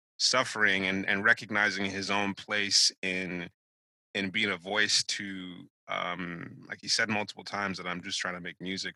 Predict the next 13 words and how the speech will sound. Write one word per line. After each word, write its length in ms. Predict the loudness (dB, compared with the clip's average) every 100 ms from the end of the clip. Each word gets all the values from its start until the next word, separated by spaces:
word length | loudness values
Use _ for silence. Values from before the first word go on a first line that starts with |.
| -8
that 200 | -8 -10 _ _ _ _
people 240 | -18 -10 -6
like 200 | -6 -6
me 420 | -6 -6 -6 -8
can, 380 | -10 -10 -10 -12 -16
can 160 | -14
feel, 760 | -14 -8 -6 -4 -4 -6 -8 -10 -14 -8
uh, 520 | -6 -4 -4 -6 -8 -10 _ _ _ _ _ _ _ _ _ _
can, 260 | -4 -4 -4
can 200 | -4 -4
hear 420 | 0 6 10 10 10
and 280 | 6 0
feel 520 | -2 -2 0 -2 -4